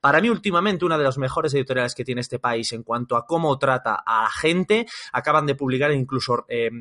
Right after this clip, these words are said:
encuestas en, en Instagram para ver qué mangas quieren que resucitemos y quieren que trae-, que, que quieren que traigamos a España.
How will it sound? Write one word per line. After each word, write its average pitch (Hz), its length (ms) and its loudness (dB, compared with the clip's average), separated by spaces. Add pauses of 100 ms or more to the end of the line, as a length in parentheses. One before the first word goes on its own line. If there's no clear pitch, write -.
(120)
encuestas 139 600 0
en, 117 240 -2
en 117 160 -6
Instagram 135 440 -2
para 113 180 -2
ver 139 240 0 (140)
qué 190 260 6
mangas 151 560 2 (300)
quieren 160 500 4
que 127 140 -2
resucitemos 127 680 -2
y 120 60 -6
quieren 143 220 -2
que 120 80 -6
trae-, 123 320 -2
que, 123 180 -6 (160)
que 120 140 -6
quieren 147 260 -2
que 131 100 -2
traigamos 123 680 2 (240)
a 120 80 -2
España. 165 480 0